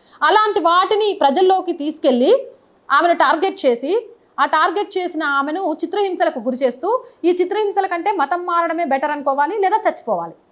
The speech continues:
అలా చేస్తూ ఉంటారు. గోవాలో కూడా గతంలో ఇలాంటివి చాలా జరిగినాయి. దానికి సంబంధించి కూడా, ఆ, నేను మీకు అప్‌డేట్స్ అందించే ప్రయత్నం చేస్తా. అయితే ఇక్కడ ఎంత అవమానం చేసినా ఆమె భయపడలేదు. రెండు సార్లు స్థానిక పోలీసుల్ని ఆశ్రయించినా ఫలితం లేదు.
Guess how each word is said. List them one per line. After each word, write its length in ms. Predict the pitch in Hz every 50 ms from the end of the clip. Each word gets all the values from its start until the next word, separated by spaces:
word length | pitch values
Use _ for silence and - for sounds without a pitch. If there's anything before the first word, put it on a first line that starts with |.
| _ _
అలా 160 | 262 285 339 392 -
చేస్తూ 220 | 330 320 320 - 320
ఉంటారు. 280 | 262 226 196 180 170 - _ - - _ -
గోవాలో 440 | 196 262 285 381 427 466 427 415 392
కూడా 140 | 311 339 370
గతంలో 380 | 370 240 240 - 302 311 339
ఇలాంటివి 360 | 320 277 262 254 262 254 262 254 -
చాలా 180 | 233 226 262 294
జరిగినాయి. 320 | 254 240 240 247 269 339
దానికి 240 | 277 220 240 269 269
సంబంధించి 340 | - 247 240 233 233 202 196
కూడా, 280 | 208 208 269 453 415 - - - - - _ _ -
ఆ, 200 | 240 240 233 233
నేను 200 | 240 269 269 254
మీకు 180 | 254 254 240
అప్‌డేట్స్ 320 | 208 180 190 262 311 302 -
అందించే 280 | 247 240 214 - 240
ప్రయత్నం 400 | 220 - 190 190 190 220 208 202
చేస్తా. 240 | 180 175 180 _ - - _ _ _ _ _ -
అయితే 440 | 320 403 - 466 427 403 453 466 - - - - -
ఇక్కడ 220 | 320 339 339 466
ఎంత 320 | 453 339 277 214 254 330 - 427
అవమానం 440 | 392 339 339 381 381 381 370 359 311
చేసినా 260 | 311 285 285 294 302
ఆమె 140 | 302 254 247
భయపడలేదు. 580 | 202 190 208 220 233 233 247 220 190 175 165 - - _ _ _ _ _ _
రెండు 300 | 214 247 269 320 349 370
సార్లు 360 | 330 - 302 277 277 277 339
స్థానిక 360 | 330 - - 233 247 277 269
పోలీసుల్ని 520 | 254 233 - 240 254 277 285 277 - 262 247
ఆశ్రయించినా 640 | 214 196 226 247 - - 269 247 226 - 202 233 240
ఫలితం 400 | - - 208 214 208 233 208 190
లేదు. 140 | 175 170